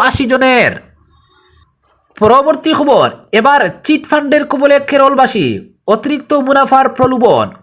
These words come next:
কয়েক কোটি টাকা হাতিয়ে ফেরার দম্পতি। এবার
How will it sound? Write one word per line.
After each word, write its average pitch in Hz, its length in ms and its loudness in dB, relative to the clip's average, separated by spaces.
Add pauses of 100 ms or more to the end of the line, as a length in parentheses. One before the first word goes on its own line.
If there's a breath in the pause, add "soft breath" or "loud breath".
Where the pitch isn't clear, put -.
কয়েক 240 320 2
কোটি 285 200 -2
টাকা 294 240 0
হাতিয়ে 277 460 -2
ফেরার 240 380 2
দম্পতি। 247 500 -2 (640 soft breath)
এবার 226 220 2